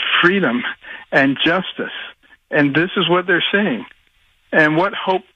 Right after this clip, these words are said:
do they have? You know, it just disturbs me, uh, enormously, and, uh, that's why I'm speaking out against it. Uh,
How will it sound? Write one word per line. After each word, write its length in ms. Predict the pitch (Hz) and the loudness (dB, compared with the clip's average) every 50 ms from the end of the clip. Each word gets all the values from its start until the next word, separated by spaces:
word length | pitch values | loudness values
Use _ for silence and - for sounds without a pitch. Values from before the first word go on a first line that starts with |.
| - - | -14 -6
do 140 | - 185 185 | -4 -2 0
they 180 | 170 196 214 240 | 2 2 2 2
have? 340 | 190 165 131 117 - 113 - - - - - - - - - - - _ - | 2 2 2 0 0 -2 -4 -8 -10 -12 -14 -14 -16 -14 -14 -16 -8 _ 2
You 80 | 165 | 2
know, 220 | 165 160 156 151 - - | 4 2 2 0 0 0
it 180 | 170 165 147 - - - | 0 0 0 -2 -2 -2
just 140 | 180 165 165 - - | 0 0 -2 -2 -2
disturbs 640 | - 156 - - - - - 185 175 175 175 - - | -2 0 0 0 0 0 0 2 2 0 -2 -2 -2
me, 260 | 156 147 143 143 - - - | -2 0 -2 -2 -6 -10 -8
uh, 160 | - 151 139 131 - | -4 -2 -2 -2 -2
enormously, 800 | 135 139 139 139 139 147 156 160 151 - - - 123 123 131 127 - - - - - _ _ _ _ _ - | 0 0 2 2 2 2 2 0 0 -2 -2 -2 -2 -2 -2 -4 -8 -16 -20 -20 -20 _ _ _ _ _ 0
and, 500 | 185 156 143 143 143 139 139 143 131 - | 2 4 4 4 2 2 0 0 0 0
uh, 100 | 151 143 | 0 2
that's 260 | 139 151 151 - - | 2 2 0 0 0
why 100 | - 180 | 0 0
I'm 80 | 160 143 - | 0 0 -2
speaking 360 | - - 175 156 - 170 147 | -2 -2 -2 -2 0 0 2
out 180 | 147 151 156 156 | 2 2 2 0
against 280 | 135 131 135 131 127 - | 0 0 0 0 -2 -4
it. 120 | - - - - - - _ _ _ _ _ _ - | -6 -8 -8 -10 -20 -20 _ _ _ _ _ _ 0
Uh, 540 | - 151 147 147 147 151 - - - - | 2 2 2 2 2 0 -2 -4 -4 -4